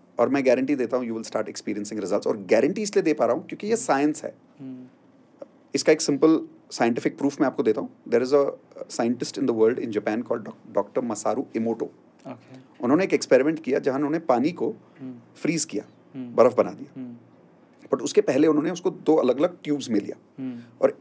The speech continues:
Speaker 1: एक ट्यूब के ऊपर उन्होंने लिख दिया हेट।
Speaker 2: ओके।
Speaker 1: दूसरे ट्यूब पे लिख दिया लव।
Speaker 2: हम्म।
Speaker 1: और उसको फ्रिज में डाल दिया।
Speaker 2: हम्म।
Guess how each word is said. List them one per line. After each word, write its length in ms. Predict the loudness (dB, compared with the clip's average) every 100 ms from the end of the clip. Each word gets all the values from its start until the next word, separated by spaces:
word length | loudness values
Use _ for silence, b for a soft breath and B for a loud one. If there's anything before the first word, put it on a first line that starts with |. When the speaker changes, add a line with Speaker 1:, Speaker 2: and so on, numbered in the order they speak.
| 2
Speaker 1:
एक 240 | 2 2 -8
ट्यूब 200 | -6 0
के 120 | 2
ऊपर 180 | 4 2
उन्होंने 360 | 0 -2 0 0
लिख 160 | 0
दिया 200 | 0 -2 -4 -2 -2
हेट। 200 | 0 -6 _ _ _ _ _ -18 -16
Speaker 2:
ओके। 220 | -14 -16 -16 -18 -4
Speaker 1:
दूसरे 300 | -4 0 0
ट्यूब 200 | 0 -2
पे 140 | 0
लिख 120 | -2 0
दिया 180 | 0
लव। 220 | 2 0 0 -8 _ _ -12
Speaker 2:
हम्म। 180 | -12 -14 -20 _ _ _ _ 0
Speaker 1:
और 100 | 0
उसको 480 | 0 2 4 4 0
फ्रिज 220 | 2 4 6
में 120 | 4
डाल 120 | 2
दिया। 400 | -2 -14 _ -16
Speaker 2:
हम्म। 180 | -14